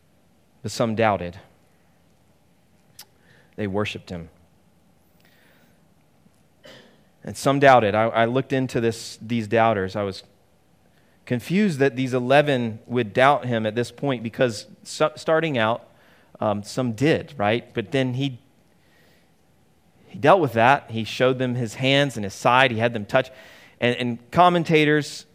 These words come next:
seem to agree that this probably is getting at some of the larger group, that by this point, he's addressed a crowd at least at one point of five hundred people. These,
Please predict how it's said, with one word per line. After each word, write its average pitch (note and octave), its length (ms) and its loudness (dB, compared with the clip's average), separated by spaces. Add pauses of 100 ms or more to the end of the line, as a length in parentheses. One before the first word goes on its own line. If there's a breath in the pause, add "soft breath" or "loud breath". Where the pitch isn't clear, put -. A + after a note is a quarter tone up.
(200)
seem D3 300 -4
to C#3+ 160 0
agree B2+ 340 -2
that A#2+ 160 0
this C3+ 160 -2
probably E3+ 720 2
is C3 140 -2
getting C#3 340 -2
at B2+ 200 0
some B2+ 180 -8
of A#2+ 60 -4
the A2+ 60 -4
larger A#2+ 540 0
group, A#2+ 680 -6 (320 soft breath)
that - 120 -8
by B2 160 4
this D3 300 0
point, B2 760 -6 (420 soft breath)
he's E3 260 -2
addressed E3+ 640 2 (380)
a C3+ 100 0
crowd E3 320 6
at B2+ 100 0
least E3+ 460 -2
at C3 140 0
one D#3 220 0
point C#3 220 -2
of B2 100 0
five C#3+ 280 4
hundred C3 400 -2
people. A2+ 420 -6 (1400 soft breath)
These, D3+ 520 0